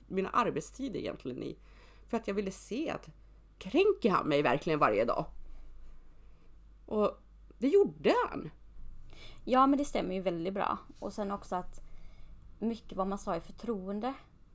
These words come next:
Speaker 2: till honom fick man ju sedan slängt i ansiktet. Liksom, jag upplevde ofta att han använde det som ett vapen emot mig.
Speaker 1: Men det är så standard de här männen egentligen. Och där vill jag påminna om att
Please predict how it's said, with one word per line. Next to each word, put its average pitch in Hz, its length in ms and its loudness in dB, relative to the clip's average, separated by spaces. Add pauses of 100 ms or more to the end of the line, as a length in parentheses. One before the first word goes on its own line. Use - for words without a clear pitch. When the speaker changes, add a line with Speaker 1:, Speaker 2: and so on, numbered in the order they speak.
(640)
Speaker 2:
till 190 180 -2
honom 170 500 -4 (920)
fick - 320 -8
man 185 100 -6
ju 180 80 -8
sedan 175 280 -4
slängt 175 340 -6
i - 20 -4
ansiktet. 196 540 -8 (160)
Liksom, 196 220 -4
jag 185 260 -2
upplevde 185 440 -4
ofta - 200 -8
att - 160 -4 (140)
han 185 180 -2
använde 180 360 -2
det 180 80 -6
som 175 140 -10
ett 170 80 -10
vapen 185 520 0
emot 220 320 -2
mig. - 240 -8 (880)
Speaker 1:
Men 196 140 2
det 208 60 6
är 220 40 6
så 214 140 -2
standard 196 500 0
de 170 140 -2
här 160 180 -4
männen 165 460 -2
egentligen. 165 640 -4 (440)
Och 185 100 0
där 208 220 6
vill 196 120 0
jag 170 240 2
påminna 180 640 0
om 143 340 -2
att 143 240 -10